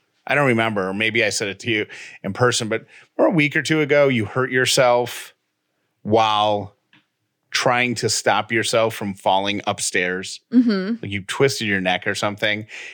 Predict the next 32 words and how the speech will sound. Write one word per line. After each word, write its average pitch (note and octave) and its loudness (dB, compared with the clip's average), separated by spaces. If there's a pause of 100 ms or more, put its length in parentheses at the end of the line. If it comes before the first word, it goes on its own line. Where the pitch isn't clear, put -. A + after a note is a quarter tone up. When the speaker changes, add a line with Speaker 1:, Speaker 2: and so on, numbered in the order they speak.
(160)
Speaker 1:
And G#2 -2
I G2+ 0
said, F#2+ -2
"Oh, C#3+ 2
that G2+ 0
means D3 -2
you're A#2+ 2
getting F3 0
old. G3 2
That's A#2 0
an C#3 2
old E3 4
age G#3 0
thing. C#3+ 2 (380)
You're B2 2
getting F#3+ 0
old. F#3+ 4
Welcome G2+ 0
to G2 2
the G2 2
club." G2 2
Ah. F#2 -2 (800)
Yesterday D#3 2
morning, A2+ 2 (1000)
while A#2+ 2
I D3 4
was C3+ 0
putting C#3+ -2
my G#2 -2
contacts E3 -4
lenses C3+ 0
in, E2 -8